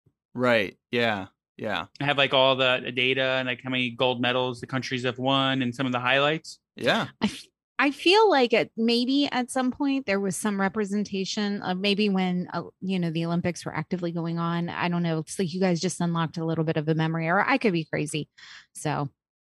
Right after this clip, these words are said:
Speaker 3: no, no five ring representation though, but there is one ring. There's the new Stargate in the middle of the, uh, lagoon.
Speaker 2: Oh, can, have you tried to jump through it?
Speaker 1: Yeah, to get a space.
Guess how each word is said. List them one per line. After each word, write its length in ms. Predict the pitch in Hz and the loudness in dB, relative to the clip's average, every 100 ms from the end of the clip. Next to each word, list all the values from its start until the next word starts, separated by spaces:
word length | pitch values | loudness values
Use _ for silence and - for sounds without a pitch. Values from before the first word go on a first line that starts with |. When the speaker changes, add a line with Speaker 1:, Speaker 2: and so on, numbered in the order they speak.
| - | 0
Speaker 3:
no, 440 | 220 269 277 277 - | 4 6 8 6 4
no 260 | 220 269 302 | 4 6 4
five 480 | - 254 226 208 165 | 4 2 4 2 0
ring 360 | 165 160 151 | -4 -4 -4
representation 960 | 160 160 165 160 165 151 160 147 160 156 | -2 -2 -2 -2 -4 -4 -6 -6 -6 -4
though, 180 | 139 143 | -4 -2
but 140 | 165 | 2
there 120 | 240 294 | 4 4
is 140 | 220 | 6
one 200 | 214 285 | 4 6
ring. 300 | 240 151 170 | 4 2 -2
There's 200 | 180 175 - | 0 -2 0
the 120 | 180 | 0
new 160 | 180 | 0
Stargate 680 | 165 - 180 214 175 151 175 - | -2 0 2 2 0 -2 -4 -6
in 100 | 170 | -6
the 80 | 165 | -4
middle 260 | 156 156 | -2 -2
of 140 | 151 147 | -4 -6
the, 200 | 160 156 | -6 -4
uh, 140 | 147 143 | -4 -4
lagoon. 480 | 151 151 143 160 - _ _ _ _ - | -6 -6 -6 -6 -8 _ _ _ _ -2
Speaker 2:
Oh, 760 | 156 160 160 151 139 123 113 113 _ _ _ _ 135 _ | 4 4 6 4 2 0 -4 -10 _ _ _ _ -20 _
can, 180 | 151 151 | -2 2
have 120 | 135 | 2
you 100 | 131 | 2
tried 160 | 143 | 2
to 80 | 131 | 0
jump 200 | 123 127 | 2 0
through 200 | 123 135 | 2 0
it? 100 | 180 _ _ | -2 _ _
Speaker 1:
Yeah, 180 | 165 135 | 2 2
to 80 | 117 | 4
get 100 | 117 | 0
a 60 | |
space. 520 | - 120 143 185 - | 0 -2 -2 -2 -16